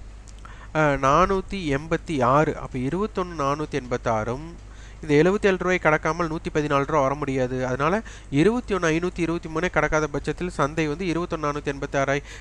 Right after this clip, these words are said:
ஆ, கீழ் செல்வதற்கான வாய்ப்புகள் குறைவு. அப்போ இதனை நீங்கள் முற்றிலும் பார்க்கணும். அப்போ இதனுடைய பிரேக் ஈவன் பாயிண்ட் அப்படின்னா, இருபத்தி ஒண்ணு அறுநூத்தி இருபத்தி ஐந்தை மையமாக வைத்து நடைபெறுகிறது. அப்போ தற்போது சந்தை என்ன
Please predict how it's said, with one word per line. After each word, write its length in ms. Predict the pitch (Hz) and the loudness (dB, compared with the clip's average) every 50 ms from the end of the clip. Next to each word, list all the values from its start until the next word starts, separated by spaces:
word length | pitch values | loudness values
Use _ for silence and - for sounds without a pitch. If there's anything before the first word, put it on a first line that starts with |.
| - - 143 | -6 2 4
ஆ, 360 | 139 139 135 131 120 117 98 - - - - - | 4 4 4 4 2 0 -2 -4 -8 -14 -12 -4
கீழ் 220 | - 180 170 170 170 | 2 4 4 4 4
செல்வதற்கான 440 | - 156 143 139 139 131 - 147 135 | 2 0 0 0 -2 -4 -4 -4 -4
வாய்ப்புகள் 500 | 131 123 123 135 143 143 - 151 156 139 - | -2 0 2 2 2 0 -2 -4 -4 -4 -4
குறைவு. 560 | - - 135 139 139 131 127 127 131 131 131 - - - - - - | -4 -4 0 0 0 0 0 -2 -4 -4 -4 -8 -10 -16 -16 -12 -2
அப்போ 220 | - 156 - 175 160 | -2 -2 0 0 -2
இதனை 400 | 131 135 143 143 160 156 156 147 | 0 0 0 0 2 0 0 0
நீங்கள் 320 | 147 143 143 139 165 190 175 147 | -2 -4 -6 -4 -6 -6 -6 -8
முற்றிலும் 420 | 127 139 - - 156 143 135 135 | -10 -10 -6 -6 -4 -4 -4 -2
பார்க்கணும். 460 | 139 139 127 - - 143 175 214 226 165 | 0 0 -2 0 -2 -2 -2 -2 -2 -4
அப்போ 260 | 135 - - 220 214 | -6 -6 -4 -4 -2
இதனுடைய 680 | 160 139 135 147 139 135 127 131 131 143 170 190 196 165 131 | -2 -2 -2 -2 -4 -2 -2 -2 0 2 2 2 2 0 -4
பிரேக் 300 | 143 143 170 180 180 - | 0 2 2 2 0 -2
ஈவன் 260 | - 160 151 147 143 139 - | -4 -4 -4 -4 -6 -6 0
பாயிண்ட் 360 | - 139 143 147 143 135 - | 2 2 2 2 0 -2 -4
அப்படின்னா, 520 | 127 120 - 131 123 120 123 135 151 170 180 - - - - - 175 - | -6 -6 -4 -6 -6 -4 -2 0 0 0 -2 -4 -10 -16 -14 -14 -12 -4
இருபத்தி 520 | 135 139 156 175 185 185 202 - - 160 151 | 0 2 2 2 2 0 0 -4 -2 -4 -2
ஒண்ணு 240 | 135 139 147 160 170 | -2 -2 -2 -2 -2
அறுநூத்தி 680 | 180 185 180 143 135 127 131 143 151 160 160 156 - | -2 -2 0 2 4 4 4 4 2 -4 -6 -6 -4
இருபத்தி 540 | 151 127 135 143 143 151 151 - 143 135 131 | -2 -2 0 0 -2 -4 -2 -2 -2 -2 -2
ஐந்தை 220 | 131 139 165 185 | -2 -2 -2 -2
மையமாக 560 | 165 139 123 127 135 143 143 139 135 127 123 117 | 0 -2 -2 -2 -2 -2 -2 0 -2 0 -2 -2
வைத்து 300 | 117 120 135 - - - | -4 -4 -6 -4 -4 -4
நடைபெறுகிறது. 960 | 139 120 113 110 - 117 107 104 104 107 104 104 107 117 127 131 117 - - - - - - - - - - - - - - - - - - - - - - - - - - - - - - - - - - - - - - | -4 -2 -4 -4 -4 -4 -6 -4 -6 -6 -6 -6 -6 -4 -4 -4 -6 -6 -10 -12 -12 -12 -12 -12 -12 -12 -14 -14 -16 -16 -16 -16 -16 -16 -16 -18 -18 -18 -18 -18 -16 -16 -16 -16 -16 -16 -16 -16 -16 -16 -18 -18 -16 -10 -4
அப்போ 220 | 147 - - 208 | -4 -2 0 0
தற்போது 540 | 196 - 131 131 135 - - 196 208 214 226 | 2 4 4 4 4 2 0 0 0 0 0
சந்தை 300 | - 170 147 151 165 160 | -2 -2 -2 0 2 0
என்ன 180 | 143 139 151 | 0 0 -2